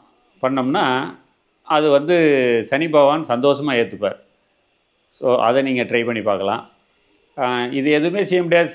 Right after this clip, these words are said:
சிம்பிள் பரிகாரமா ஒண்ணு இருக்கு. சனி பகவானோட பாதிப்பு அதிகமா இருக்கிறவங்களுக்கு வீட்ல இருந்தே செய்யற பரிகாரம்.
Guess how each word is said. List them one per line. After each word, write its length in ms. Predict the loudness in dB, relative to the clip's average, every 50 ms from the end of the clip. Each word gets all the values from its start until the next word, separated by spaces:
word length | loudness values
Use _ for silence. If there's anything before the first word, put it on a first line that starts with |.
| -6 -8
சிம்பிள் 200 | -2 0 0 0
பரிகாரமா 540 | 2 2 0 4 4 4 4 4 2 0 0 0
ஒண்ணு 120 | 0 0 0
இருக்கு. 560 | -2 -2 -2 -2 0 0 0 -2 -6 -14 _ _ _ _ _ _ _ _ _ _ _ _ _ _ _ _
சனி 260 | _ -6 -4 -2 -2
பகவானோட 800 | 0 2 4 4 4 4 2 2 0 0 2 2 4 4 2 2 2
பாதிப்பு 400 | 2 2 2 2 0 -2 0 0
அதிகமா 380 | 0 0 0 -4 -2 -2 -2
இருக்கிறவங்களுக்கு 1700 | -2 -4 -6 -4 -2 -2 0 2 2 2 0 0 -2 -4 -6 -10 _ _ _ _ _ _ _ -8 -6 -4 -4 -2 0 0 0 0 -2 -4 -8 -20 _ _ _ _ _ _ _ _ -4
வீட்ல 260 | -2 -2 -2 0 0
இருந்தே 200 | 0 0 0 -2
செய்யற 200 | -2 0 -2 0
பரிகாரம். 680 | 0 0 -2 -2 -2 -2 0 0 0 0 -2 -6 -8